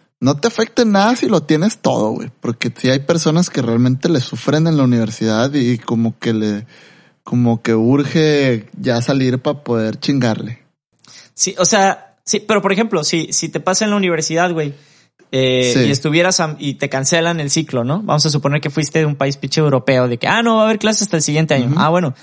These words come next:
Speaker 1: Ah.
Speaker 2: tienes, tienes un año pa' chingarle, güey.
Speaker 1: Sí.
Speaker 2: Y, pues, te digo, tu mentalidad está bien. Y, pero fíjate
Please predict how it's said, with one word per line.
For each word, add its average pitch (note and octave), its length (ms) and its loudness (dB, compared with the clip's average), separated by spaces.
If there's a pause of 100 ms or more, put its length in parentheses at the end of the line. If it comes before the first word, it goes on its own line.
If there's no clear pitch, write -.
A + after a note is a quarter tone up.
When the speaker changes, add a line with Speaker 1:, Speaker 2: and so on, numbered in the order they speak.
(240)
Speaker 1:
Ah. C3+ 80 2
Speaker 2:
tienes, E3+ 360 0
tienes G#3 220 2
un G#3 120 2
año F#3 140 0
pa' C#3 100 -4
chingarle, G3 480 0
güey. C3 180 -2 (840)
Speaker 1:
Sí. C#3 240 0 (540)
Speaker 2:
Y, C#3+ 560 0 (160)
pues, G3+ 140 2
te G3 220 0
digo, F3+ 140 2
tu F#3 100 2
mentalidad D#3+ 460 0
está C3+ 220 -4
bien. D#3+ 440 -2 (200)
Y, B2+ 320 -4 (260)
pero G#3+ 320 2
fíjate G#3 500 -2